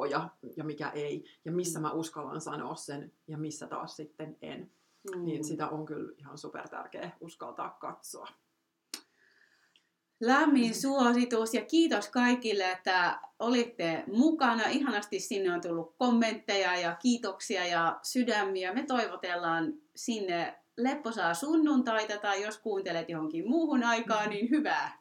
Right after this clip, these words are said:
Speaker 2: päivää tai iltaa
Speaker 1: Mm.
Speaker 2: sinne.
Speaker 1: Kiitos kaikille ja ihanaa, että siellä on nyt tullut moni sanonut, että tää on osunut jonnekin, niin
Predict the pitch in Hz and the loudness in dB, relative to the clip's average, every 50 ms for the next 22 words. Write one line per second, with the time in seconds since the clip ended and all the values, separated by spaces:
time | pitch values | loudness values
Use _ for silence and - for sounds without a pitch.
0 | _ - 381 359 311 254 196 - 170 156 147 147 156 165 - 185 170 165 165 - | _ -2 0 0 2 0 0 0 0 -2 -2 -2 -4 -6 -4 -4 -4 -2 -2 -4
1 | 170 180 165 160 156 233 202 220 233 196 185 170 - - 320 359 370 - - 196 | -6 -6 -6 -6 -4 -4 -2 0 2 2 2 0 -2 -6 -12 -14 -10 -6 -6 -4
2 | 185 180 160 156 156 165 175 170 - 269 254 247 - - - 294 302 277 247 - | -4 -4 -4 -4 -4 -4 -6 -6 -4 -4 -4 -4 -4 -4 0 2 2 2 2 0
3 | 190 190 - - 214 202 196 190 190 180 165 160 156 160 156 - 214 - 208 185 | -2 -4 -4 -2 0 0 0 2 2 2 2 2 2 0 -2 -4 -4 -4 -4 -2
4 | 160 151 151 170 170 - - 160 170 165 160 160 165 160 170 175 - - 160 147 | 0 0 0 -2 -4 -8 -10 -10 -8 -8 -6 -6 -6 -8 -8 -10 -8 -4 -2 -2
5 | 151 180 185 185 - _ - 180 160 151 156 151 156 160 143 139 139 131 143 180 | -2 -2 -4 -8 -18 _ -10 -6 -4 -4 -4 -4 -4 -6 -8 -10 -10 -10 -10 -12
6 | 175 - 190 160 165 165 - - 170 - - 131 - 143 - - - _ _ _ | -10 -8 -8 -8 -8 -8 -8 -8 -8 -8 -8 -10 -10 -12 -16 -16 -20 _ _ _
7 | _ _ _ _ _ - 208 190 175 180 190 214 - - 190 180 165 151 165 165 | _ _ _ _ _ -8 -6 -6 -6 -6 -6 -8 -6 -6 -4 -4 -4 -6 -8 -10
8 | - - | -12 -14